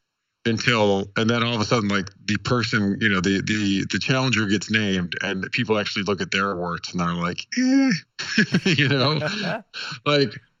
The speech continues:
Speaker 1: everybody, everybody is gonna have some warts, right?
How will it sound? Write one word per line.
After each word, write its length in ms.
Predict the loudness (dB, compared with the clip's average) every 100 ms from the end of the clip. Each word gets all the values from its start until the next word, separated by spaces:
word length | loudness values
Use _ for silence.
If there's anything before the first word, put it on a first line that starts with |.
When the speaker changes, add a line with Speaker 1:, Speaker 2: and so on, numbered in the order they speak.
| _ -2
Speaker 1:
everybody, 1120 | 2 4 4 4 4 4 6 6 6 4 2 -2 -6 _
everybody 1080 | 2 4 2 6 6 6 4 4 4 4 4
is 180 | 2 2
gonna 260 | 2 2
have 240 | 2 0 0
some 260 | -2 -2
warts, 680 | 0 -2 -4 -8 -10 -12 -14 _ -2
right? 280 | 2 2